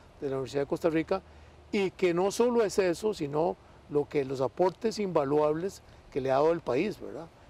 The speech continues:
Porque esto muchas veces no se toma en cuenta, ¿verdad? Es decir, la, la, la Facultad de Medicina empezó con la Escuela de Medicina en los sesentas, ¿verdad? Y no había en Costa Rica ninguna escuela de medicina,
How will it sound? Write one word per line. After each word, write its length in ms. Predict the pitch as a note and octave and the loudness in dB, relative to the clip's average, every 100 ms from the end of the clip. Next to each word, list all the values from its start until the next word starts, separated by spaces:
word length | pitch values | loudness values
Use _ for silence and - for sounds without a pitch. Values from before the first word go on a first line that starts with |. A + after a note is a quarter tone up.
| - - | -20 -8
Porque 240 | C3+ D#3+ | -2 0
esto 280 | D3+ G#3 A3 - | 2 2 0 -2
muchas 260 | E3+ E3+ | -2 0
veces 320 | F3 F#3 F3+ G3 | 2 0 0 0
no 120 | F3+ | 0
se 140 | E3+ | -2
toma 180 | E3+ F3+ | -2 -2
en 60 | E3 | 0
cuenta, 320 | G#3+ G3+ A2+ | -2 -2 -8
¿verdad? 160 | A#2+ E3 - - - - | -12 -14 -20 -20 -20 -4
Es 80 | |
decir, 160 | D#3 F3 - - C#3 | -2 -2 -6 -18 -2
la, 200 | C3+ C#3 D3 | 0 0 -2
la, 240 | C#3 C3+ | 0 -2
la 300 | C3+ C3 B2 | -2 -2 -2
Facultad 420 | C#3 C3+ C#3+ E3+ | -2 -4 -2 0
de 60 | F#3 | 0
Medicina 340 | G#3 F3+ G3+ | 0 0 0
empezó 360 | G#3 E3+ D3 E3+ | 0 0 0 0
con 120 | F#3+ | 0
la 80 | E3+ | 0
Escuela 260 | - E3+ | 0 0
de 60 | F3+ | 0
Medicina 500 | F#3 F3+ D#3+ E3+ G3+ - - - - - - | -2 -2 -2 -4 -6 -14 -20 -20 -20 -18 -6
en 120 | C#3+ | -4
los 100 | C#3+ | -4
sesentas, 580 | C3 - F#3+ F#3 A2+ G2 | -4 0 0 -2 -8 -10
¿verdad? 200 | G#2 D3 - - - - - | -12 -14 -18 -20 -20 -20 -12
Y 160 | C3 | -8
no 120 | C3 D3+ | 0 2
había 220 | E3 F3 | 4 2
en 80 | E3+ | 0
Costa 260 | E3 D3+ | -2 0
Rica 280 | C3+ D3+ E3+ | 0 0 -2
ninguna 440 | D3+ C3+ D3 D#3+ | -2 -2 -2 0
escuela 380 | D3 A#2+ - D3 | 0 -2 -2 0
de 40 | D#3 | 0
medicina, 500 | D#3+ D3+ D#3+ D#3+ | -2 -2 -4 -4